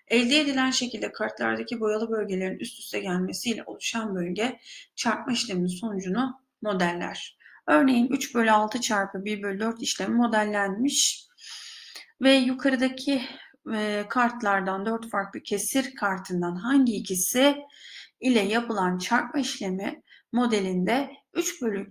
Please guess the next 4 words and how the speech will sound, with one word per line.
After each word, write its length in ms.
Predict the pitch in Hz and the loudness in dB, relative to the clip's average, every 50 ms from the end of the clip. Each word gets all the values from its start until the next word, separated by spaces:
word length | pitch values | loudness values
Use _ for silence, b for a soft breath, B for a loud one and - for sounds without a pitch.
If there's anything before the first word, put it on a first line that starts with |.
| - _ - | -16 _ -8
sekiz 760 | - - - 233 240 233 233 - 339 339 349 - - - - | -8 -4 -2 -2 -2 -4 -4 -4 -4 -4 -4 -6 -8 -10 -10
kesri 760 | - - 220 202 226 - - - - 285 311 311 311 302 _ _ _ _ - | -6 -6 -4 -2 -2 -2 -2 -2 0 0 0 0 -2 -8 _ _ _ _ -2
elde 360 | 220 208 190 185 196 220 202 | 0 0 0 0 0 0 0
edilir? 540 | 185 180 180 - - - - - - - | 2 0 -2 -6 -8 -10 -12 -16 -18 -20